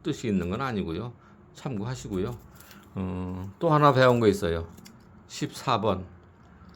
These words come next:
요거는 사계란 중투 소심. 백념 같아요, 백념. 팻말이 없어서 뭔가 그렇게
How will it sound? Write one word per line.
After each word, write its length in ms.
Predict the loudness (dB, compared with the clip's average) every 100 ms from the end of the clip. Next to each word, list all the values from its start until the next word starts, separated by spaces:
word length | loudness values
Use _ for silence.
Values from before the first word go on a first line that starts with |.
| -4
요거는 400 | 0 2 2 2
사계란 640 | -2 2 2 4 4 2 0
중투 580 | -4 -4 -6 -2 -2
소심. 540 | 0 -2 -2 -2 -4 -6 -12 -20 -20 -20 -20 -20 -20 -18
백념 1040 | -6 0 2 2 2 2 0 -2 -2 -2 0
같아요, 380 | -2 0 -2
백념. 400 | -2 -4 -4 -6 -10 -16 -20
팻말이 400 | -10 -2 2 2
없어서 280 | 0 -2 -6
뭔가 460 | -6 -8 -10 -8 -8
그렇게 380 | -8 -8 -6